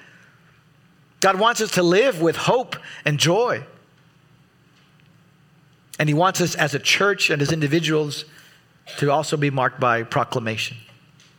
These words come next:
to announce the good news of Christ, to pray that God would give us opportunities to talk to coworkers and neighbors and family and friends. How sad is it that we are more excited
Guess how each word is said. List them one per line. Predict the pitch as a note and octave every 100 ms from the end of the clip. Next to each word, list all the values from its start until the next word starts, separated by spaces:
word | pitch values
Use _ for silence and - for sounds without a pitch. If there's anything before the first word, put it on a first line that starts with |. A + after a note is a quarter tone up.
| _ _ _ -
to | -
announce | C#3+ C#3+ C#3+ E3 D3 - - - -
the | C3
good | A2+ E3+ E3+
news | D3 D#3+ E3 E3 D3+ - -
of | A#2+ -
Christ, | - - E3 C3+ - - - - _ - - _ _ _ _ _ _ _ -
to |
pray | C#3+ F#3+ G3 G3
that | D#3
God | C#3 F3 E3
would | D3+
give | F#3
us | F#3 F#3
opportunities | E3 F3+ F3+ G3 E3 C3+
to |
talk | F3 F3
to | E3
coworkers | - F#3 F3+ E3 D#3+ D3 C#3+
and | C#3
neighbors | D#3+ F3+ D#3+ C#3+
and | C3
family | B2 F3 F#3 F3 D3
and | B2+
friends. | - F3+ E3+ C3+ A#2 - - - -
How | E3 F3 G3+ F#3+ -
sad | - - F#3+ G3 F#3+ -
is | F#3+ D3+
it | - - -
that | D#3
we | D#3 F3+ G3 F#3+
are | D#3+
more | E3 F#3+
excited | F#3 - F#3+ G3+ G3